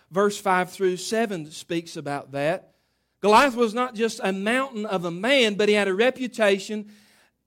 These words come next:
that gave him a notorious status. Who was Goliath? Where was he from? Well, you have to do a little bit of digging here in the Old Testament, but the Bible gives us the picture.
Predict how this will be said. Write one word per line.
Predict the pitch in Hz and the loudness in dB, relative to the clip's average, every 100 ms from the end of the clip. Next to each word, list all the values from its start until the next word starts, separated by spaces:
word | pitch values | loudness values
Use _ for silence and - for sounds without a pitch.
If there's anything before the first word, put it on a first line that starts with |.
| _ | _
that | 170 196 | -6 0
gave | 202 214 | 2 2
him | 208 196 - | 0 -6 -4
a | 185 | -4
notorious | 175 165 - 240 254 180 147 160 - - | -4 -6 -8 -2 0 0 -2 -6 -10 -18
status. | - - 233 226 196 147 - - _ _ _ _ _ _ _ _ _ _ | -18 -10 -2 0 0 -6 -16 -20 _ _ _ _ _ _ _ _ _ _
Who | 269 | -2
was | 277 247 151 | 2 2 2
Goliath? | 127 131 123 107 175 | -6 -8 -8 -2 2
Where | 277 | 2
was | 262 | 2
he | 214 | -8
from? | 208 214 220 160 104 107 | -10 -6 -4 -4 -8 -4
Well, | 185 | -2
you | 214 | -2
have | 214 | -4
to | 208 | -6
do | |
a | 208 | -4
little | 196 | -2
bit | 190 | -2
of | 180 135 | -6 -2
digging | 175 196 175 160 | 2 2 0 -10
here | 165 180 | -6 -4
in | 170 | -4
the | 165 | -4
Old | 170 160 | -6 -4
Testament, | 180 175 208 | -4 -4 -8
but | 185 | -14
the | 151 | -4
Bible | 170 185 185 | 0 0 -2
gives | 156 147 | -8 -10
us | 165 | -16
the | 170 | -8
picture. | 233 254 - 139 | -4 -4 -8 -12